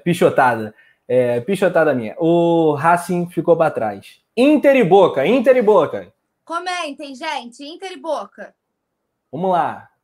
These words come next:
Speaker 1: Só Inter ou Boca? Hashtag Inter, hashtag Boca. Vamos lá.
Speaker 2: Vamos ver aqui.
Speaker 1: Enquanto isso, galera vai deixando o like também.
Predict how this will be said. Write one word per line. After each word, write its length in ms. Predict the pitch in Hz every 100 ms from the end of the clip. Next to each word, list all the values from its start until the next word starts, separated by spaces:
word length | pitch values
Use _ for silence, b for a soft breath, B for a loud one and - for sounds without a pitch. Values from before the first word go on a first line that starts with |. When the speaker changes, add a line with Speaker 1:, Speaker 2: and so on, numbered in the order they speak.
| _ _ _ _
Speaker 1:
Só 420 | - - - - -
Inter 500 | 240 247 277 254 -
ou 180 | 196 220
Boca? 540 | 151 180 - 123 87 _ _ _ -
Hashtag 540 | 175 170 208 196 185
Inter, 480 | 202 240 233 233 -
hashtag 440 | 139 190 - 214 190
Boca. 480 | 160 156 - 95 _ _ _ _ _ _ _ _ _
Vamos 200 | 160 180
lá. 280 | 131 95 _ _ _ _ _ _ _ _ _ _ _ _ _ _ _ _ _ _ _ _ _ _ _ _ _ _ _ _
Speaker 2:
Vamos 300 | 214 226 214
ver 160 | 214 208
aqui. 560 | - 233 262 285 285 - _ _ _ _ _
Speaker 1:
Enquanto 280 | - 156 147
isso, 360 | 190 190 220 170
galera 320 | 123 139 165
vai 120 | 170
deixando 320 | 156 180 175
o 20 |
like 320 | 139 147 147 143
também. 640 | 117 110 127 156 165